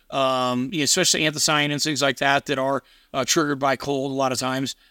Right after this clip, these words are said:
I, I could definitely, I could definitely see that. Uh, I've never done it. Um,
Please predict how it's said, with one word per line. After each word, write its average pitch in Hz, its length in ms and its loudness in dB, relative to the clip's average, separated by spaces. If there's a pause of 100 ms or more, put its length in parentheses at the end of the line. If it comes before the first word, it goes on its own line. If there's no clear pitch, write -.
I, 135 220 2
I 135 140 2
could 151 140 -4
definitely, 135 680 -2 (580)
I 156 80 4
could 175 100 2
definitely 175 300 6
see 151 200 2
that. 101 300 -4
Uh, 139 220 0 (140)
I've 165 220 6
never 185 200 2
done 180 240 2
it. 190 160 -2 (140)
Um, 131 500 -4